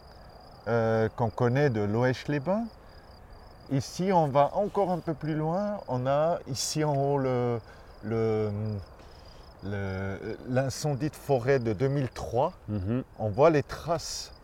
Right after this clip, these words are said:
Speaker 1: hein, on voit, on voit encore les troncs qui sont par terre.
Speaker 2: Oui, oui.
Speaker 1: Et, euh, c'est, c'est chaque fois, en fait, c'est des paysages d'exception.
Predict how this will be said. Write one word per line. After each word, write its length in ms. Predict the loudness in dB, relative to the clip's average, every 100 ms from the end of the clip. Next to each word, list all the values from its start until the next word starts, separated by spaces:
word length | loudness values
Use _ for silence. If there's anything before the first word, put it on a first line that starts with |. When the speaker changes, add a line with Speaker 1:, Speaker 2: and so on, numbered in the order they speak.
| -18 -8
Speaker 1:
hein, 140 | -4
on 100 | -2
voit, 200 | -2 -2 -2
on 80 | -4
voit 280 | 0 0 0
encore 400 | -6 -2 2 4
les 140 | 2 0
troncs 420 | -4 -4 -2 -4
qui 100 | -8
sont 220 | -10 -8 -4
par 220 | -2 -4 -2
terre. 280 | -2 0 -2 -8 -4
Speaker 2:
Oui, 220 | -2 -2 -2
oui. 160 | -4 -4 -12 -20 -20 -20 -16 -16 -8
Speaker 1:
Et, 240 | -4 0
euh, 320 | 0 0 -2 -4
c'est, 800 | -8 -6 -2 -2 -2 -2 -4 -6 -12 -20 -20 -20 -20 -20 -20
c'est 220 | -6 -6
chaque 300 | -2 -2 -2
fois, 220 | -4 -2
en 120 | 0 -2
fait, 300 | 2 0 0
c'est 200 | -4 -2
des 120 | -2
paysages 680 | 0 2 2 2 2 2 -2
d'exception. 680 | -2 -2 -6 -6 -8 -8